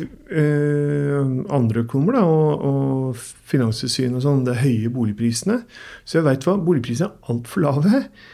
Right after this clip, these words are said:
Fordi hvis ikke du får solgt de der seksogtredve relativt fine leilighetene da, hvordan skal du få solgt de der to tusen <laughs> sånne der, eh, høyhusleilighetene som skal til for å finansiere Fornebubanen?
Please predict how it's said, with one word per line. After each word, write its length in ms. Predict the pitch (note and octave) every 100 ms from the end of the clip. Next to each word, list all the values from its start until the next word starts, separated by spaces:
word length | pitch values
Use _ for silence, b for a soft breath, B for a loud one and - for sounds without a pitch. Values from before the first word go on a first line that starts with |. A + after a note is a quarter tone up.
| B B B _ -
Fordi 240 | D#3+ F3+ F3 - - _ -
hvis 160 | F3 F#3
ikke 160 | D3 B2+
du 20 |
får 160 | F3
solgt 480 | - - - E3 -
de 80 | D3+
der 160 | C3+ D#3
seksogtredve 1040 | - - A#2 A2+ - D#3 D#3+ C3 A#2 C3+ C3+ C3+ C3 - _ -
relativt 640 | B2 A#2+ C3+ - D#3 - -
fine 560 | - D3 A#2 A2 C3 D3 C#3+ C#3+ C#3+ C#3+ C#3 C3+ C3+ C3+
leilighetene 560 | C3+ C3+ B2+ C3+ G#3 D4
da, 80 | C#4 - _ b b b b b -
hvordan 180 | C#3
skal 140 | C#3 D#3
du 80 | E3
få 80 |
solgt 320 | D#3 - C#3+ D3
de 80 |
der 160 | C3 D3
to 200 | - C#3 C3+
tusen 520 | C3 A#2+ - D3 C#3+
<laughs> 80 | -
sånne 240 | D#3+ C#3+ C3 A#2+
der, 0 | C3+
eh, 920 | C#3 C3+ C3 B2+ B2 B2 B2 B2+ - -
høyhusleilighetene 1160 | D#3 A#2+ G#2 A2+ - B2+ A#2+ A#2 A#2+ A#2+ - C#3+
som 140 | C#3 C3+
skal 200 | - -
til 140 | - B2
for 100 | -
å 60 | C3+
finansiere 560 | C3+ C3 B2+ C3 A2+ B2+
Fornebubanen? 600 | C#3+ A#2 A2 A2 A#2+ D#3